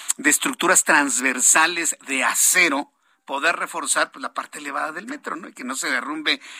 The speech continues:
ninguna otra más, ¿sí? Han prometido de que el metro va a terminar toda esa rehabilitación en diciembre. Yo tengo mis dudas.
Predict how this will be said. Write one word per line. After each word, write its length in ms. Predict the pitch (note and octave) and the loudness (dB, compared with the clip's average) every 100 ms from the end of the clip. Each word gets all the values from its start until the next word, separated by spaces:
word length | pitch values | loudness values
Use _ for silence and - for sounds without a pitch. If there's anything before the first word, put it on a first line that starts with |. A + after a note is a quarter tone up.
| - | -8
ninguna 540 | - C3 C3 C#3+ C#3+ C#3+ | -2 0 2 4 6 6
otra 300 | D3+ D#3 D#3 | 4 2 2
más, 540 | F3 F#3 - - - _ _ - | 2 2 2 2 0 _ _ -14
¿sí? 300 | - A#3+ - _ - - - - - - - - | -14 -14 -20 _ -20 -20 -20 -20 -20 -20 -18 0
Han 120 | F#3 G3+ | 2 4
prometido 460 | B3+ A#3 G#3+ A3 | 2 2 0 0
de 80 | G#3 | 0
que 100 | F#3+ | 2
el 40 | |
metro 280 | E3+ F#3+ F#3+ | 2 2 4
va 80 | F3+ | 4
a 40 | |
terminar 460 | F#3 E3+ D#3 D3+ D#3+ | 4 2 2 4 2
toda 160 | - E3 | 2 2
esa 140 | F3+ | 2
rehabilitación 560 | D#3 C#3 B2+ B2 D#3 E3 | 2 2 -2 -2 0 0
en 100 | E3+ | -2
diciembre. 500 | F3+ G#3+ G#3+ F#3+ - | -2 0 0 -2 -6
Yo 260 | - - E3+ | -4 0 2
tengo 240 | C#3 B2+ | 2 -2
mis 220 | B2 A#2 | -2 -6
dudas. 500 | B2+ D3 C3+ - - | -4 -6 -6 -8 -8